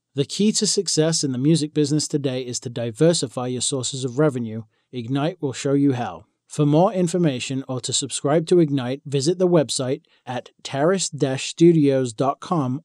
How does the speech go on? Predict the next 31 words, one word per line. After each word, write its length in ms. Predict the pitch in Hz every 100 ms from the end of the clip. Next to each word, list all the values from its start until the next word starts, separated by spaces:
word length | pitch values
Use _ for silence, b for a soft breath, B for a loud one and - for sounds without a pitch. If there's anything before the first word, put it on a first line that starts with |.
| -
or 140 | 120
click 320 | - 185 233
the 80 | -
link 320 | 196 160 170 -
on 180 | 127 123
music 340 | 135 156 196 -
on 140 | 139
your 120 | 135 135
own 160 | 160
terms 300 | 160 160 156
dot 220 | 151 143
com. 320 | - 123 107 - _ _ _ _ -
Rob 200 | 151 170
Balducci 520 | 202 151 143 - 151
is 100 | 120
a 60 |
guitarist 560 | 113 113 139 160 107 -
I've 140 | 117
been 160 | 123 120
listening 340 | 131 - 139 123
to 180 | 127
since 260 | 117 131 113
the 160 | 127 117
early 280 | 143 156
two 200 | 147 147
thousands, 680 | 120 123 110 101 107 117 - _ -
participating 880 | - 139 160 151 160 175 165 180 160
on 80 |
his 100 | 139
website 460 | 113 160 160 120 113
forum, 480 | - 110 104 120